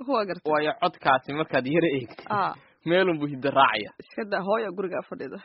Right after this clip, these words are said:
Speaker 2: Aad iyo aad.
Speaker 1: <laughs>
Speaker 2: Marka, Caashay, bal waxaynu eegi doonaa dhinacyo kala duwan. Bal marka ugu horreysa, een, Cali Ileeye oo ku sugan magaalada Hargeysa ayaa waxaan weydiiyey bal inuu sawir inaga siiyo.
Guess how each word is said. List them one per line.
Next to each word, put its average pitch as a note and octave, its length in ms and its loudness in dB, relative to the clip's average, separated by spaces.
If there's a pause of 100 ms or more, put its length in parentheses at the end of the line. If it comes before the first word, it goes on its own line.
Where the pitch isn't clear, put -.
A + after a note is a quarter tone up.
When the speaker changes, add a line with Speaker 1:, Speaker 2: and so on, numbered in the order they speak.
Speaker 2:
Aad C#3 260 4
iyo C3+ 140 2
aad. B2+ 180 0
Speaker 1:
<laughs> - 20 0
Speaker 2:
Marka, G#3 200 0 (100)
Caashay, F#3 420 0
bal A3 140 -8
waxaynu G3 300 -4
eegi F3+ 260 -4
doonaa C3+ 440 -2
dhinacyo C3+ 400 -4
kala G#2 200 -10
duwan. B2 320 -6
Bal C3+ 160 -8
marka F#3+ 260 -2
ugu G#3 260 -6
horreysa, C3 500 -4 (500)
een, B2 300 2
Cali D#3+ 300 6
Ileeye B2 420 0
oo D#3+ 120 -4
ku - 120 -14
sugan C3+ 240 -4
magaalada B2+ 340 -2
Hargeysa B2 380 -10
ayaa D#3+ 180 -4
waxaan D3+ 200 -4
weydiiyey C3+ 300 -4
bal C3 120 -6
inuu E3 180 -4
sawir D#3+ 240 -2
inaga C3+ 240 -6
siiyo. F#2+ 360 -20